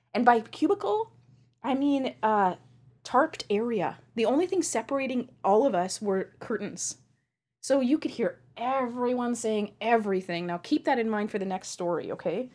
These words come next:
And I was like, "Ah." And then the lady's like, "Oh, don't worry, don't worry. We love kids here. It's totally not a big deal. No problem." She was so fucking nice. 'Cause I know if I was a physiotherapist and, uh, this panda woman brought in her kid who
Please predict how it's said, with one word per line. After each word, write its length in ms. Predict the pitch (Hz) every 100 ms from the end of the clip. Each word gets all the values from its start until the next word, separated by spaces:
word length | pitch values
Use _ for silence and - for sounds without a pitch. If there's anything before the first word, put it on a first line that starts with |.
| _ _ _ _ _ _ _ -
And 100 | 214
I 20 |
was 140 | 202
like, 140 | 208 -
"Ah." 800 | 247 269 254 233 208 185 - - -
And 180 | 208
then 340 | 226 220 208 196 -
the 80 |
lady's 240 | 220 226 254
like, 120 | 269
"Oh, 220 | 311 339
don't 280 | 254 277 359
worry, 280 | 349 359 359
don't 240 | 311 330
worry. 280 | 330 349 359
We 140 | 320 262
love 240 | 214 285
kids 300 | - 339 339
here. 220 | 330 359
It's 160 | 349 -
totally 380 | - 196 302 330
not 200 | 330 330
a 40 |
big 220 | 320 302
deal. 320 | 269 277 320 302
No 200 | 240 233
problem." 420 | - 262 285 285
She 220 | - 247
was 220 | 240 247
so 640 | - - 240 240 247 240 247
fucking 460 | - 165 185 208
nice. 440 | 175 170 - - - _ _ _ _ _
'Cause 120 | 277
I 220 | 247 320
know 300 | 339 180 156 185
if 100 | -
I 180 | 233
was 140 | 311 302
a 60 |
physiotherapist 920 | - 170 156 139 - - - - - _ _ _ _ _ _ _ _
and, 440 | 196 190 190 185
uh, 320 | - 185 180 180
this 160 | 214
panda 300 | - 247 294
woman 320 | 220 180 175
brought 320 | 175 180 190 190
in 220 | 180 180
her 160 | 185
kid 440 | 170 - 320 247 214
who 260 | 214 220